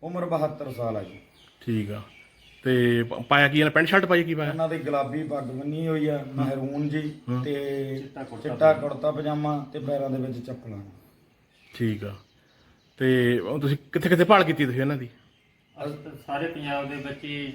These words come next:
Speaker 3: ਅੰਮ੍ਰਿਤਸਰ ਸਾਹਿਬ, ਅਨੰਦਪੁਰ ਸਾਹਿਬ, ਜਿੰਨੀਆਂ ਧਾਰਮਿਕ ਜਗ੍ਹਾ ਸਾਰੀਆਂ ਤੇ ਭਾਲ ਕਰ ਚੁੱਕੇ ਹਾਂ। ਹੁਣ ਤੱਕ ਸਾਨੂੰ ਕੋਈ ਪਤਾ ਨਹੀਂ ਲੱਗਿਆ, ਕੋਈ ਉਹ ਨਹੀਂ ਹੋਇਆ।
Speaker 2: ਇੱਕ ਤਾਂ ਜਿਹੜੇ ਤੁਸੀਂ ਪੋਸਟਰ ਫੜੀ ਬੈਠੇ ਆ, ਇਹ ਤੇ ਥੋੜ੍ਹਾ ਤੁਸੀਂ ਲਿਖਿਆ ਵਾ ਵੀ ਇਕਵੰਜਾ ਹਜ਼ਾਰ ਦਾ ਨਾਮ।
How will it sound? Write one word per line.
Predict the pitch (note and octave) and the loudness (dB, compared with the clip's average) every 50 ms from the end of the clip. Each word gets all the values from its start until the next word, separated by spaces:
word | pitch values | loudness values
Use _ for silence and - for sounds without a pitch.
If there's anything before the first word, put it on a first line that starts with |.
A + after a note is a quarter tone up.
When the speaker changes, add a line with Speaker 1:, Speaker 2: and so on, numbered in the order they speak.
| - - | -10 -10
Speaker 3:
ਅੰਮ੍ਰਿਤਸਰ | D3+ C#3+ C3 C#3+ - - D3+ D3 | -8 -4 -4 -4 -4 -4 -8 -8
ਸਾਹਿਬ, | - - D3 D3 D3 D3+ C#3+ C#3+ | -4 0 2 4 4 4 2 -2
ਅਨੰਦਪੁਰ | C3+ C3 C3 C3 C3 B2+ - - C#3+ C#3 | -2 -2 -2 -4 -4 -6 -6 -6 -6 -6
ਸਾਹਿਬ, | C#3 - D3+ D3 D3+ D3+ C#3+ D3 C#3+ C3 B2 B2+ | -4 -4 -2 0 0 0 0 -2 -4 -4 -6 -4
ਜਿੰਨੀਆਂ | C3+ C3+ C#3+ D3 D3 | -6 -4 -4 -4 -4
ਧਾਰਮਿਕ | D3 D#3+ D3+ C#3+ B2+ B2+ B2+ C3 B2+ | -2 0 0 0 -2 -6 -10 -10 -8
ਜਗ੍ਹਾ | C3 C3+ D3 D3 C#3 - - | -6 -4 -4 -6 -6 -6 -6
ਸਾਰੀਆਂ | D3 D3+ D#3 D#3+ E3 D#3+ | -6 -4 -4 -4 -4 -4
ਤੇ | D3+ D3+ | -4 -6
ਭਾਲ | D#3 - D#3 D3 C#3 | -2 -2 -2 0 -2
ਕਰ | B2 - A#2 A2+ | -4 -6 -8 -8
ਚੁੱਕੇ | - - A2+ - - A2+ | -8 -10 -14 -14 -14 -12
ਹਾਂ। | G#2 G2 F#2 - - - - - - - - - - - - - - - - - - - - - - - - - | -12 -14 -14 -16 -20 -20 -20 -20 -20 -20 -20 -20 -20 -20 -20 -20 -20 -20 -20 -20 -20 -20 -20 -20 -20 -20 -16 -12
ਹੁਣ | C#3+ C#3 | -8 -4
ਤੱਕ | C#3 D#3 D3 - C#3+ | -4 -4 -4 -4 -6
ਸਾਨੂੰ | D3+ D3 D3+ | -6 -6 -6
ਕੋਈ | D3 C#3+ D#3 E3+ F3+ | -6 -6 -6 -6 -4
ਪਤਾ | F3 D#3+ C#3 C3 C#3+ C3+ | -4 -6 -6 -4 -4 -4
ਨਹੀਂ | C3+ C#3 C3+ | -4 -4 -4
ਲੱਗਿਆ, | C3 - C#3 C3+ D3 C#3+ | -6 -6 -6 -6 -8 -8
ਕੋਈ | D3 C#3+ D3 D#3 D#3+ | -8 -8 -6 -6 -6
ਉਹ | D#3 D3 B2 B2+ | -4 -6 -6 -6
ਨਹੀਂ | A#2+ A#2+ A2+ | -8 -6 -6
ਹੋਇਆ। | G#2+ G#2 G2+ F#2+ F#2+ G2 - - - - - - - - - - - - - - - - - - - - - - - - | -8 -8 -8 -10 -12 -14 -18 -20 -20 -20 -20 -20 -20 -20 -20 -20 -20 -20 -20 -20 -20 -20 -20 -20 -20 -20 -20 -20 -14 -8
Speaker 2:
ਇੱਕ | D3+ | -2
ਤਾਂ | D3 F3+ | 4 6
ਜਿਹੜੇ | G3+ G3+ G3+ | 6 6 6
ਤੁਸੀਂ | G#3 F#3+ F3+ F3 | 4 2 2 4
ਪੋਸਟਰ | - F#3 E3 D#3 G3+ F3+ | 6 6 8 8 8 6
ਫੜੀ | D3 E3+ F3+ G#3 | 6 8 8 8
ਬੈਠੇ | G3 F3 D3 - E3 D#3 | 8 8 4 4 4 4
ਆ, | D3 C#3 C3 - - _ _ - - - _ _ _ _ _ _ _ - | 4 2 0 -4 -12 _ _ -20 -20 -20 _ _ _ _ _ _ _ -6
ਇਹ | E3+ F3 | 0 6
ਤੇ | G#3+ G3 | 6 6
ਥੋੜ੍ਹਾ | F3 F3+ F#3 F3+ F#3 | 6 6 2 2 2
ਤੁਸੀਂ | F3 D#3+ F3 | 0 0 2
ਲਿਖਿਆ | E3+ E3 E3 F3 E3+ E3+ | 2 4 4 6 6 6
ਵਾ | E3 E3+ E3 | 6 6 6
ਵੀ | E3 E3 E3+ | 4 4 2
ਇਕਵੰਜਾ | D#3+ E3 D#3+ D#3+ D3+ D3+ C#3+ | 2 4 6 6 8 8 8
ਹਜ਼ਾਰ | D3 D3 C#3+ | 8 8 8
ਦਾ | C#3+ D3+ | 8 6
ਨਾਮ। | D3 C#3+ C3+ C3 C3 B2+ B2+ | 6 6 4 4 2 0 -2